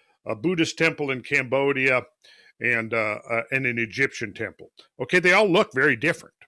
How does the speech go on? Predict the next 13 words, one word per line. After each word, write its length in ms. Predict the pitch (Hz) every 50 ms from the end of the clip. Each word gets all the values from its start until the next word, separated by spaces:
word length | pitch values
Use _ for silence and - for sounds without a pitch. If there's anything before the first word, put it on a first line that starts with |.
| _ _ _ _ _ _
don't 220 | - 131 131 135 -
they? 80 | 110
I 60 | 98 104
mean, 160 | 107 110 117
you'd 120 | 117 107
have 200 | 120 113 101 95
no 200 | 117 156 175 180
trouble 380 | 165 165 - 165 165 135 127 120
distinguishing, 800 | - 110 - - - 143 143 135 120 113 - - 123 110 104 _ _ _ _ _ _ _ _ _ -
"Oh, 80 | 123 113
this 240 | 117 135 127 -
is 80 | 127 117
Greek," 320 | 107 117 170 190 156 107